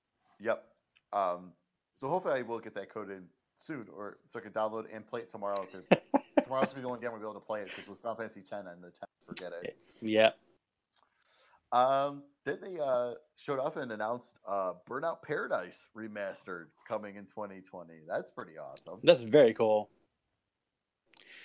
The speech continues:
Speaker 2: More Burnout, please. This whole, like, I, the, I mean, they had that, like, Dangerous Driving that came out that was supposed to be kinda like it, but it's
Speaker 1: Not
Speaker 2: just,
Speaker 1: the same.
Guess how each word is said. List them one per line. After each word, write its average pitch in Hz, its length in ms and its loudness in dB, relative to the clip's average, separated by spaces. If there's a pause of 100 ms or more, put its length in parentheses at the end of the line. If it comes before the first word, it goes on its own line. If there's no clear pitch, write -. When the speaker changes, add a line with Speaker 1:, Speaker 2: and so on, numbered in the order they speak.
(760)
Speaker 2:
More 180 180 10
Burnout, 104 380 4
please. 104 420 2 (100)
This - 100 -6
whole, 135 200 6
like, 104 300 6
I, 151 220 8
the, 147 240 4
I 151 80 10
mean, 156 180 4
they 185 100 10
had 190 160 10
that, 165 140 8
like, 120 360 4 (500)
Dangerous 131 340 4
Driving 123 400 4
that 139 100 2
came 151 200 -2
out 147 260 6
that 117 100 6
was 113 80 2
supposed 131 260 -2
to - 60 -20
be 143 100 0
kinda 143 240 6
like 139 280 8
it, 135 140 6
but 107 340 6
it's 120 200 -2
Speaker 1:
Not 131 60 8
Speaker 2:
just, 117 100 0
Speaker 1:
the 98 60 -16
same. - 200 -16